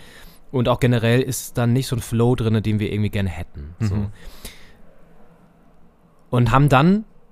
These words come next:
Speaker 1: so eine sehr, sehr riskante Entscheidung getroffen. Und ich glaub auch wirklich, da gehe ich auch mit Oliver Kahn mit, der sagt, manchmal musst du also unpopuläre Entscheidungen treffen, weil dafür wirst du auch letztendlich bezahlt. Und
Speaker 2: Mhm.
Speaker 1: die werden ja auch nicht schlecht bezahlt, die Damen und Herren dort.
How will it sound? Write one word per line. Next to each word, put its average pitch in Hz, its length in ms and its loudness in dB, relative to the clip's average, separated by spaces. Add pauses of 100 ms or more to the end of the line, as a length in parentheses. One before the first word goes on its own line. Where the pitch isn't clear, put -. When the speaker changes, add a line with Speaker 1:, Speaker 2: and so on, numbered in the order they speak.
(960)
Speaker 1:
so 131 140 2
eine 139 140 8
sehr, 147 200 4
sehr 175 140 2
riskante 151 340 0
Entscheidung 120 300 0
getroffen. 104 240 -4
Und 120 80 -4
ich - 100 -8
glaub 143 180 2
auch 135 140 0
wirklich, 131 240 2
da 113 80 -2
gehe 123 80 -2
ich - 100 -6
auch 117 120 -6
mit 117 100 -2
Oliver 110 240 -4
Kahn 107 320 -2
mit, 113 180 -2
der 104 100 2
sagt, 110 380 -6
manchmal 110 240 0
musst 113 200 -2
du 131 40 -2
also 107 180 -2
unpopuläre 104 440 -4
Entscheidungen 95 340 -4
treffen, 90 240 -8
weil 85 100 -4
dafür 90 200 -6
wirst 95 160 -6
du - 40 -8
auch 92 200 -6
letztendlich 98 480 -8
bezahlt. 107 580 -4
Und - 80 -6 (100)
Speaker 2:
Mhm. 98 120 -4 (240)
Speaker 1:
die 92 80 -6
werden 95 200 -2
ja 98 120 -4
auch 87 60 -6
nicht 90 140 -6
schlecht 113 220 -4
bezahlt, 151 340 -6
die 151 60 -8
Damen 143 200 -4
und 139 100 -4
Herren 143 180 -2
dort. 165 240 -4